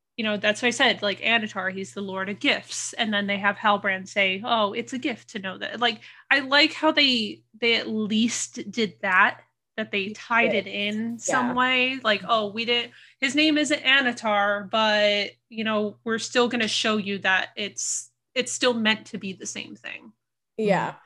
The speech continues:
Speaker 2: So, so timeline-wise, when did Sauron in the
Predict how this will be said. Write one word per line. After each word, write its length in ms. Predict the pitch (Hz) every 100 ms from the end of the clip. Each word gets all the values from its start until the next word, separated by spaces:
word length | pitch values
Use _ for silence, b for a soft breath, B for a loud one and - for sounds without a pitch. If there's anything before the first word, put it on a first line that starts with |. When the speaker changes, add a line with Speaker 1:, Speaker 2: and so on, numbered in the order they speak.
| b b
Speaker 2:
So, 520 | - 302 269 269 214
so 240 | 233 302 262
timeline-wise, 1400 | - - 277 294 277 262 233 208 185 185 185 180 185 -
when 680 | 196 185 233 254 277 269 269 262 202
did 500 | 208 220 208 196 185
Sauron 1160 | - 240 220 226 214 202 190 185 180 180 180 175 _ _ _ _ _ _ _ _ _ -
in 360 | 233 233 220
the 380 | 196 208 190 -